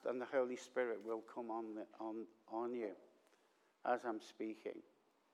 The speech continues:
But I'm here because I want to see this fl-, church flourish. I'm here because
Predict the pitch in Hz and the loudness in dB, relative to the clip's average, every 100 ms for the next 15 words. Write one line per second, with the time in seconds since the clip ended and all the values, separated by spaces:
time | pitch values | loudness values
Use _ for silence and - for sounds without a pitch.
0 | _ _ _ _ _ - - - - - | _ _ _ _ _ -20 -20 -20 -20 -20
1 | - - 156 160 160 190 196 180 151 139 | -8 6 10 10 8 10 10 10 6 4
2 | 143 139 139 135 135 131 - - 131 123 | 6 6 6 4 4 0 -2 -2 0 0
3 | 120 - - 107 - - - - 120 113 | -2 -6 -10 -10 -10 -20 -10 0 2 2
4 | - - 117 110 95 - - - - - | -4 -2 2 2 0 -4 -16 -16 -20 -14
5 | - 120 120 - 165 160 156 139 - 127 | 2 2 2 2 4 4 2 -4 -2 -2
6 | 120 | -2